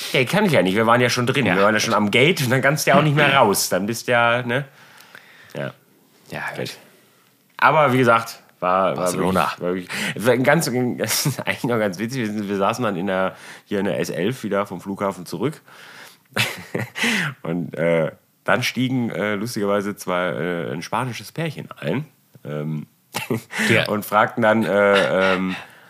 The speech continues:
Speaker 1: ob sie in der S elf wären. Und wir sagten, ja, sind sie. Und dann fragten sie, ob sie denn auch ein Ticket bräuchten. Da war ich kurz vor der Provokation, habe ich mir aber gespart. Und dann, ja, ein Ticket wäre schon nicht,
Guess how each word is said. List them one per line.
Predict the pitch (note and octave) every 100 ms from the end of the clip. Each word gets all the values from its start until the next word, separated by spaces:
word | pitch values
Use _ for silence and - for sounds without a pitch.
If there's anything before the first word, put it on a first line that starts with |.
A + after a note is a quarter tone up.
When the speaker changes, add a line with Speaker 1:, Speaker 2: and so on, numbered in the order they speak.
| - - -
Speaker 1:
ob | A#2
sie | C3
in | A2
der | A2+
S | G2+ -
elf | - A#3 -
wären. | C#2 B1+ D2+ -
Und | F2+
wir |
sagten, | F#2+ F2
ja, | G2 E2 E2+ F#3 F3+ _ _
sind | D3+
sie. | - G2+ C#3+ D3+ -
Und | G#2 G#2 F2+
dann | E2 G#2 E2+
fragten | - A2+ A2+ A#2
sie, | A#2+ A#2+
ob | G#2+ -
sie | A2
denn | G2+ G2
auch | F#2 F#2
ein | F2+ -
Ticket | G#3 C3 D#2
bräuchten. | D2 E2 - - A2 E3+ - - - - _ _ _ _ _ -
Da | D#2 E2+
war | F#2
ich | A2+
kurz | - B2 -
vor | C3
der |
Provokation, | C3+ C3+ C3 C#3+ C3+ C#3+ D3+ C#3+
habe | G2+ A#2
ich |
mir | A#2 A2+
aber | A#2+
gespart. | A#2+ - B2 C3+ F#3 - -
Und | A2
dann, | G#2 G#2+ G2+
ja, | F#2 D2 -
ein | F#3 G#3
Ticket | F#3+ F3+ E3+
wäre | D3+
schon | D3
nicht, | C#3+ C#3